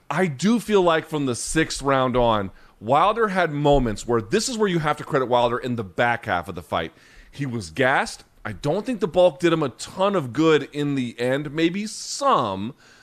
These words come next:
I don't think it solved the problem for him in the way that he thought. But he did just punch back enough to keep Russell Mora off of him,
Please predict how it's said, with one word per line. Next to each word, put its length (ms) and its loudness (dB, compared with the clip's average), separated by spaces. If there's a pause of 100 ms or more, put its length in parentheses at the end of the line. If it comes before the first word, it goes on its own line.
I 40 -10
don't 100 4
think 140 0
it 80 -6
solved 380 2
the 80 0
problem 360 2
for 140 0
him 60 2
in 60 2
the 60 0
way 140 2
that 120 0
he 120 -8
thought. 520 2 (400)
But 120 0
he 160 -4
did 380 -6
just 560 0
punch 420 -2
back 420 2
enough 520 2
to 100 -10
keep 260 -10
Russell 380 2
Mora 400 4
off 460 2
of 140 -6
him, 300 -2